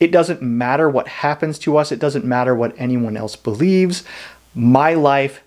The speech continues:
has meaning." And if it is the fact that our lives will be rendered meaningless by our deaths,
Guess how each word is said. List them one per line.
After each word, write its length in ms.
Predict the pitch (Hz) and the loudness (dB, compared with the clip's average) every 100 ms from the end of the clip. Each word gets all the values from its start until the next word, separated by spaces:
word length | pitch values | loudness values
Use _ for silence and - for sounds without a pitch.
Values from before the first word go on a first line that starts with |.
| _ - | _ -16
has 560 | - - 123 120 110 | -10 -2 0 0 -2
meaning." 460 | 104 107 101 - _ _ - - - _ - | -6 -6 -8 -12 _ _ -20 -20 -20 _ -2
And 400 | 160 160 160 - _ _ _ | 0 0 -2 -4 _ _ _
if 160 | 170 170 | 0 2
it 180 | 170 - | 0 0
is 300 | 185 226 208 | 2 2 0
the 80 | 190 | -4
fact 680 | - - 196 120 117 - 117 | -2 0 0 0 -4 -12 -18
that 400 | 117 123 120 - - | -4 0 0 0 -2
our 140 | 139 | 0
lives 360 | 123 123 131 123 | 0 0 -2 -2
will 460 | 123 123 120 117 117 - _ _ _ _ _ _ | 0 2 0 -2 -8 -20 _ _ _ _ _ _
be 120 | 151 135 | 2 4
rendered 440 | 123 147 156 143 | 4 4 2 0
meaningless 480 | 139 160 156 151 147 | 0 0 0 -2 2
by 180 | 151 147 | 4 4
our 140 | 147 | 4
deaths, 520 | 202 185 139 - - | 2 2 0 -6 -20